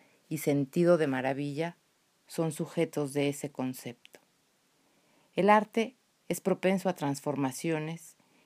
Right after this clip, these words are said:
y mutaciones. Interpreta, sublimando y expresando el mundo que lo rodea. Nuestra visión del arte del pasado es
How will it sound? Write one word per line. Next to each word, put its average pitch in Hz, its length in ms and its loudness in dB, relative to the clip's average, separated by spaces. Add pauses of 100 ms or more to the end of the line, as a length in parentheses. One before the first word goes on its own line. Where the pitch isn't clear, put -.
(140)
y 156 80 -2
mutaciones. 139 960 -4 (1040)
Interpreta, 170 800 2 (480)
sublimando 185 880 0 (480)
y 165 80 2
expresando 190 640 2
el 185 80 0
mundo 185 380 2
que 135 100 -2
lo 135 140 0
rodea. 131 420 -6 (1040)
Nuestra 175 340 0
visión 214 420 0
del 220 180 0
arte 165 320 0
del 147 180 0
pasado 151 540 -4 (500)
es 175 280 0